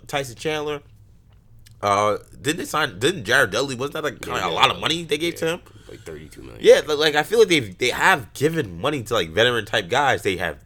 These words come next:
Speaker 1: flamed out spectacularly. But I feel like it's not like they haven't tried that
Speaker 2: They
Speaker 1: necessarily.
Speaker 2: tried to get LaMarcus Aldridge.
Speaker 1: And they tried to go after Aldridge.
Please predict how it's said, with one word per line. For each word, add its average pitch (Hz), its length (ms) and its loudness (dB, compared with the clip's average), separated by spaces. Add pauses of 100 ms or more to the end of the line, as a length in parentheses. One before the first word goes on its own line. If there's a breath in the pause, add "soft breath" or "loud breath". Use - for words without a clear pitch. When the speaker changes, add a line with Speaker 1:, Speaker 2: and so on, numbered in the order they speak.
(380)
Speaker 1:
flamed 107 500 -4
out 92 240 -4 (100)
spectacularly. 80 1000 -4 (260)
But - 220 -6 (240)
I 117 80 0
feel 208 180 0
like 190 100 0
it's 147 80 -6
not 147 100 -6
like 131 100 -4
they 104 60 -4
haven't 101 380 -2
tried 143 300 -6
that 87 160 -2
Speaker 2:
They 76 80 -12
Speaker 1:
necessarily. 78 380 -10
Speaker 2:
tried 98 200 -2
to 90 60 -6
get 90 140 -4
LaMarcus 90 340 -8
Aldridge. 90 320 -12 (340)
Speaker 1:
And 104 140 -4
they 110 100 2
tried 131 260 2
to 127 60 -2
go 113 120 2
after 107 160 -4
Aldridge. 110 580 -2